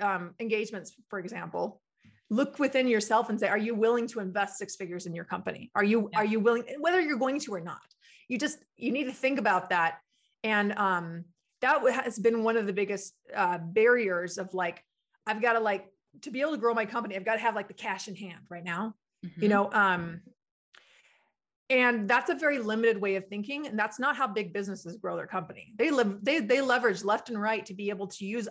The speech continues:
Speaker 1: other people's money to grow the company. And it's, like, we do this with real estate. Why is this such a, such a,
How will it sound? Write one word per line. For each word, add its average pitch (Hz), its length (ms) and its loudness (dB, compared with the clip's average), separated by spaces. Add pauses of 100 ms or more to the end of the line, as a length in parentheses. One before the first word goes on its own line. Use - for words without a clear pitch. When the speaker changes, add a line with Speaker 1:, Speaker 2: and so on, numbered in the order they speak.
Speaker 1:
other 240 240 -2
people's 196 360 -8
money 196 400 -4 (160)
to 214 100 -2
grow 208 180 2
the 202 100 0
company. 226 400 -2
And 240 80 -6
it's, 262 180 -8 (140)
like, 208 100 -4
we 240 120 4
do 247 180 2
this 311 160 -2
with 208 160 4
real 226 160 4
estate. 175 460 -4 (300)
Why 220 200 6
is 262 160 4
this 247 180 0
such 233 160 -2
a, 208 240 -6
such 220 200 -2
a, 180 260 2